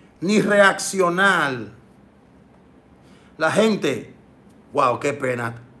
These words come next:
seiscientas personas y trescientos veintisiete likes. Quiere decir que hay doscientos y pico de ladrones conectados que se roban ese like así. Señor, perdona al que se robó el like, al que no dio el like. Ten misericordia que fue inocente. Es un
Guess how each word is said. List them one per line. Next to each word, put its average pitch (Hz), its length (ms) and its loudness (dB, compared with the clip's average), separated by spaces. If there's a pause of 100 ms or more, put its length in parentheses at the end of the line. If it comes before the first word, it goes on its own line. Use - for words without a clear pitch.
seiscientas 147 640 -4
personas 156 360 -4
y 135 40 -6
trescientos 143 500 -8
veintisiete 135 640 -10
likes. 101 340 -12 (760)
Quiere 139 180 -10
decir 135 240 -8
que 131 80 -4
hay 135 200 -2
doscientos 156 600 -6
y - 20 -4
pico 143 260 -8
de 139 80 -4
ladrones 135 540 -4
conectados 131 640 -6
que 123 120 -14
se 123 120 -10
roban 131 300 -6
ese 147 200 -8
like 139 220 -6
así. 127 340 -10 (480)
Señor, 220 300 -4
perdona 175 380 0
al 175 60 -2
que 175 100 -6
se 156 100 -6
robó 147 260 -2
el 147 80 -2
like, 151 140 -4
al 147 100 -8
que 147 100 -10
no 151 120 -8
dio 147 140 -2
el 135 100 -6
like. 151 200 -6
Ten 240 140 -4
misericordia 180 560 -2
que 175 80 -4
fue 180 140 -6
inocente. 160 500 -8
Es 131 80 -12
un 196 300 -6